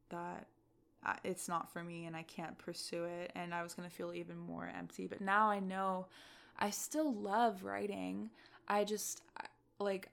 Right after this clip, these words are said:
I can't do that, all of that. I just need something a little bit more organic,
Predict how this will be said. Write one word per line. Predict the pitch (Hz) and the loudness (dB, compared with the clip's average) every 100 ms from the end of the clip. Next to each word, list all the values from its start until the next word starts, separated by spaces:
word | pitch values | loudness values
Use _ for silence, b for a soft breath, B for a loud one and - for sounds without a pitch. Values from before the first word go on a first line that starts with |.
| - | -8
I | 196 190 | -6 -6
can't | - 226 - - | -6 -8 -8 0
do | 214 190 - | 2 2 -2
that, | 175 - - - - | -4 -4 -4 -8 -6
all | 185 180 | -4 -2
of | 175 175 | -6 -8
that. | - 50 - - | -6 -6 -6 4
I | 214 | 4
just | 240 302 - | 6 2 0
need | 349 | -2
something | - 285 285 240 | 0 2 2 2
a | |
little | 214 196 233 262 | 4 6 6 6
bit | 262 240 | 4 2
more | 202 202 202 196 190 190 B B B B B | 2 2 4 4 2 -4 B B B B B
organic, | 208 196 190 180 - - - - | 0 2 2 0 0 -4 -6 -14